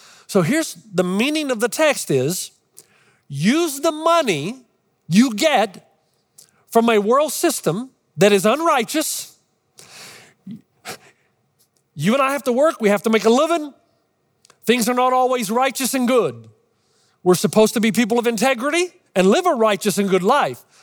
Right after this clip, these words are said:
But the money itself is only redeemed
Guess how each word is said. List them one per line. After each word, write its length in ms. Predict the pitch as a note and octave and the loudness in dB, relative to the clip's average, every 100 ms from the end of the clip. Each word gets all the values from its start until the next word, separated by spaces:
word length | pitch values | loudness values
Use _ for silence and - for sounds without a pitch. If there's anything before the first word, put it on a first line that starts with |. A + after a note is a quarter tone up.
| _ _ _ - | _ _ _ -2
But 200 | G3 D#3+ | -2 0
the 60 | |
money 440 | D#3 E3 B3+ E4 E4+ | 0 2 0 0 -2
itself 840 | E4+ - - B3 D#3+ G#2+ - - _ _ _ - _ | -2 -4 2 4 4 -2 -14 -16 _ _ _ -20 _
is 200 | G3+ F#3 A3+ - | 2 2 0 2
only 400 | G#3+ D#4 E4 D4 | 2 4 0 -2
redeemed 880 | A#3+ G#3+ E3+ E4 E4 F#3+ C#3 D#3 | -4 -4 0 0 0 -4 -6 -8